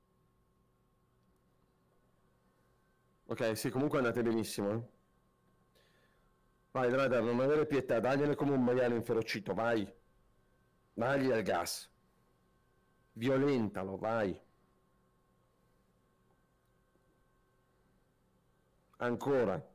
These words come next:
non desistere. Jumpix stampato, eh, va benissimo. Bravo, Radar, adesso un pochino meno. Pelalo, non esagerare. Vai che vai bene. Bravo, molto bene.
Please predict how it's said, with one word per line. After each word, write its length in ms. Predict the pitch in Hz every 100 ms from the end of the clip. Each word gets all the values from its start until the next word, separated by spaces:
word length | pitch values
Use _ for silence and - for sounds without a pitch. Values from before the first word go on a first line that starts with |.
| _ _
non 220 | - 151
desistere. 720 | 156 160 139 156 - 117 92 85 - _ _ _ _ _ _ _ _ _ _ _ _ - _ _ _ -
Jumpix 400 | 139 151 151 139 -
stampato, 600 | - 127 123 110 107 110
eh, 40 |
va 100 | 113
benissimo. 560 | 113 120 123 - 151 175 - _ _ _ _ _ _ _ _ _ _ _
Bravo, 300 | 120 117 110
Radar, 360 | 110 107 131 160 - -
adesso 260 | - 120 127
un 120 | 113
pochino 340 | 113 - 113
meno. 460 | 120 151 170 196 - _ _ _ _ _
Pelalo, 540 | 143 151 165 175 175
non 140 | - 113
esagerare. 800 | 113 113 131 156 170 175 - - _ _ _ _ _ _
Vai 180 | 120 117
che 140 | 127
vai 160 | 123 127
bene. 480 | 151 175 196 214 - _ _ _ _ _ _ _ _
Bravo, 640 | - 113 104 95 139 - - _ _ _
molto 400 | 135 135 123 104
bene. 420 | 185 113 151 -